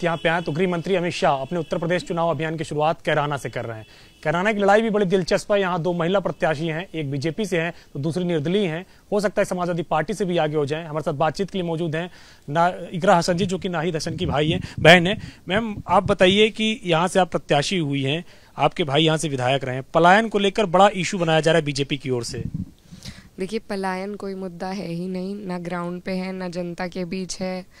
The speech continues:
Speaker 2: ना हमारे लिए है, सिर्फ बीजेपी के लिए एक मुद्दा है। तो, अ, इससे कोई फ़र्क ना पिछली बार पड़ा था और इस बार भी कोई फ़र्क नहीं पड़ेगा। दो हज़ार सत्रह में कैराना से पलायन का मुद्दा बीजेपी ने उठाया था और कैराना से ही उनकी हार हुई थी और बहुत बड़ी हार हुई थी।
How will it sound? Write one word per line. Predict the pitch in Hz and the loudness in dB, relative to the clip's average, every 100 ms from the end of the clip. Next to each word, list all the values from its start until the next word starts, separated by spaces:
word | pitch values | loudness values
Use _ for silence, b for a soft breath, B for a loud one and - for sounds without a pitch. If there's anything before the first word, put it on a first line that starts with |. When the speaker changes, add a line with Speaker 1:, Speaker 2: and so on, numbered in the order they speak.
| b 185 | b -6
Speaker 2:
ना | 190 | -4
हमारे | 185 180 180 185 | -4 -4 -6 -6
लिए | 185 190 185 | -8 -6 -6
है, | 190 | -6
सिर्फ | 190 214 214 | -6 -6 -6
बीजेपी | 185 170 175 180 | -8 -8 -10 -10
के | 170 175 | -12 -10
लिए | 175 175 | -8 -8
एक | 170 | -8
मुद्दा | 170 160 151 | -10 -12 -10
है। | 160 175 220 B B B - | -10 -10 -12 B B B -8
तो, | 180 185 185 - | -6 -6 -8 -12
अ, | - 185 175 | -12 -8 -6
इससे | 180 185 - | -6 -6 -8
कोई | 196 202 | -8 -8
फ़र्क | 196 202 196 | -8 -8 -10
ना | 196 190 | -10 -10
पिछली | 190 - 196 | -10 -10 -10
बार | 180 190 | -8 -10
पड़ा | - 180 175 | -8 -8 -8
था | 170 202 | -10 -10
और | 220 190 | -10 -10
इस | 190 | -10
बार | 165 175 | -10 -10
भी | 170 180 | -10 -12
कोई | 185 | -12
फ़र्क | 175 180 175 180 | -12 -12 -12 -12
नहीं | 175 | -12
पड़ेगा। | 180 170 170 208 - b b | -12 -12 -10 -12 -14 b b
दो | - | -8
हज़ार | 185 196 190 | -6 -4 -6
सत्रह | 202 180 190 190 | -8 -8 -8 -8
में | 196 | -8
कैराना | 190 190 180 175 185 | -6 -6 -4 -6 -8
से | 196 | -8
पलायन | 190 180 180 175 | -8 -6 -6 -8
का | 175 | -10
मुद्दा | 180 170 165 | -10 -10 -10
बीजेपी | 175 170 175 - | -10 -8 -10 -10
ने | 180 | -10
उठाया | 175 165 175 | -10 -8 -8
था | 170 202 220 B B | -8 -10 -10 B B
और | 185 196 | -10 -6
कैराना | 202 190 185 185 | -4 -2 -2 -4
से | 180 190 | -6 -8
ही | |
उनकी | 196 185 180 185 | -10 -10 -10 -10
हार | 170 170 | -8 -8
हुई | 160 160 | -8 -10
थी | 156 220 | -12 -14
और | 233 185 180 | -10 -10 -10
बहुत | 165 185 185 | -12 -10 -10
बड़ी | 170 185 180 | -6 -6 -6
हार | 175 160 | -6 -8
हुई | 160 160 | -10 -12
थी। | 160 220 | -12 -14